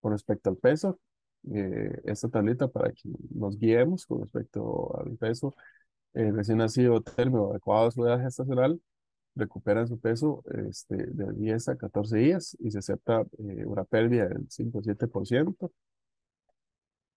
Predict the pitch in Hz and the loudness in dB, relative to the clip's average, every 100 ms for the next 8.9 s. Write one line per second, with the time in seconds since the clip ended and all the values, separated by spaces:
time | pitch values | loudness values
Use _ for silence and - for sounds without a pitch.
0 | _ _ _ _ - 104 104 - 107 101 | _ _ _ _ 0 2 2 4 6 6
1 | 101 101 98 101 110 113 113 127 135 147 | 6 4 2 2 2 2 2 4 6 6
2 | 135 - - 98 98 95 101 98 - 110 | 4 0 -8 -8 -6 -8 -8 -10 -2 0
3 | 117 131 156 151 - - 98 92 - - | 4 2 2 -4 -8 -12 -10 -10 -12 -14
4 | 123 _ _ _ _ - 104 113 120 117 | -20 _ _ _ _ -6 -2 0 2 2
5 | 104 113 123 117 104 - 104 113 120 - | 2 0 2 0 0 -4 -2 -2 -2 -6
6 | 123 - 131 110 110 110 120 123 104 98 | -8 -8 -4 -2 2 2 2 0 -2 0
7 | 135 170 170 _ _ _ _ _ - 104 | 2 0 -4 _ _ _ _ _ -2 -2
8 | 104 110 110 117 139 170 165 - | 0 0 4 6 4 2 -4 -8